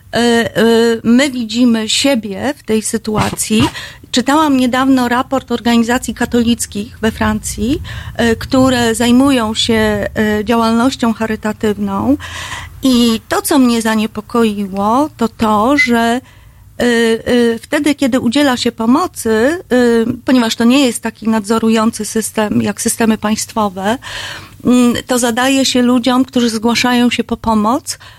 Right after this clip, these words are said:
zadaje się takie pytanie: „Co jest dla ciebie największym problemem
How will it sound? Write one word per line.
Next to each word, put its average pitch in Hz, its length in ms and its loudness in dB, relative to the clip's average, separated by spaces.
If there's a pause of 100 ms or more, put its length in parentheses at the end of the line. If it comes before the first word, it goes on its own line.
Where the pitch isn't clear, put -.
(140)
zadaje 233 380 0
się 262 140 -2
takie 254 240 -2
pytanie: 233 540 0
„Co 302 220 0
jest 330 220 2
dla 247 180 2
ciebie 247 580 0
największym 240 600 2
problemem 214 800 -2